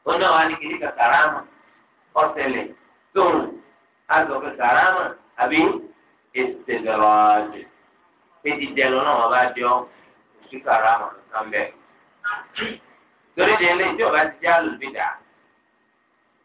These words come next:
tí ọjọ́ kan náà kò já alùbùsáàkọ̀, ọjọ́ kan náà alẹ́ sí àwọn kò kí, tọ́jọ́ pé ń tẹ̀lé tọ́lọ̀, ó sì ń tẹ̀lé súnà Ànábì Muhammad sallallahu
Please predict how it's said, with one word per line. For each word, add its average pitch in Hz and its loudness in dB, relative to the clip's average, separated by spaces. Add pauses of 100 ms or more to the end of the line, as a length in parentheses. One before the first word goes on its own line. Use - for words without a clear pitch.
(100)
tí - -4
ọjọ́ 165 2
kan 156 -2
náà - 4
kò 117 -6 (160)
já 156 0 (320)
alùbùsáàkọ̀, - -2 (1200)
ọjọ́ 151 2
kan 139 -4
náà 147 0
alẹ́ 143 -2
sí 135 -10
àwọn 117 0
kò 104 -8
kí, 160 -2 (1300)
tọ́jọ́ 175 2
pé 185 -2
ń 175 -2
tẹ̀lé 143 0
tọ́lọ̀, 131 -4 (680)
ó 175 -6
sì - -6
ń 156 -10
tẹ̀lé 123 0
súnà 135 -4
Ànábì 117 -4
Muhammad 104 -4 (420)
sallallahu 123 0